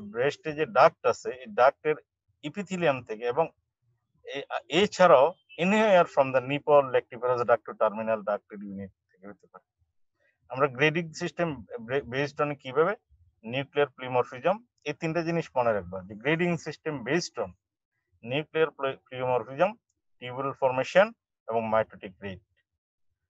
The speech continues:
এবং গ্রেডস গুলো আমরা কি কি জানি? একটা ওয়েল, সব ক্যান্সারের তিন ধরনের গ্রেড থাকে,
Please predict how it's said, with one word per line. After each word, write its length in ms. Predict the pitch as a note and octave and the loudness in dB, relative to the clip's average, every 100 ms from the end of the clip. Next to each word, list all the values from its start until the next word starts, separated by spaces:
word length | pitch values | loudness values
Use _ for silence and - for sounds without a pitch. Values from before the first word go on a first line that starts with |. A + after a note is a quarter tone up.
| _ | _
এবং 260 | B2 C3+ A#2+ | 0 0 2
গ্রেডস 320 | B2 D3 C#3+ | -2 -2 -2
গুলো 160 | D3 D3 | 2 4
আমরা 200 | C#3+ C#3+ | 6 2
কি 180 | - | 2
কি 60 | C3 | -10
জানি? 220 | B2 C#3 | -4 -2
একটা 240 | E3+ C#3 B2 | -4 -4 0
ওয়েল, 340 | B2 C#3 F#3 - _ _ _ - | 6 8 6 0 _ _ _ -2
সব 300 | - G3 G#3 | 8 8 8
ক্যান্সারের 520 | F3+ E3+ E3+ D#3 D#3 | 4 0 4 4 2
তিন 260 | - C#3 C3 | -2 -4 0
ধরনের 280 | C#3 C3+ | 0 0
গ্রেড 180 | A2+ B2 - | -4 -8 -6
থাকে, 200 | D3 F#3 | -6 -6